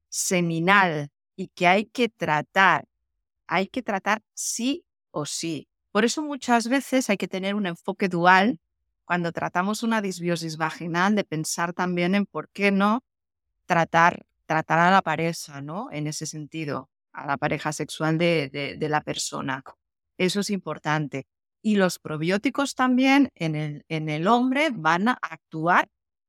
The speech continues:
sobre la mejora de la calidad del, del esperma, porque es lo que se encuentra afectado por el desequilibrio de la microbiota.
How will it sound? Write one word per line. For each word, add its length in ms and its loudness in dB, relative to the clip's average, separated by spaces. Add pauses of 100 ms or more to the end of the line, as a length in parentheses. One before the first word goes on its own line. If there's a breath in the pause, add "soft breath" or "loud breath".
(120)
sobre 380 0
la 220 4
mejora 540 0
de 100 2
la 140 2
calidad 560 0
del, 420 -6 (100)
del 220 -4
esperma, 580 0 (440)
porque 260 -6
es 80 -6
lo 100 -2
que 80 -4
se 140 -6
encuentra 400 -4
afectado 640 -2 (100)
por 420 0
el 140 -6
desequilibrio 840 -2 (400)
de 160 -4
la 100 2
microbiota. 800 -2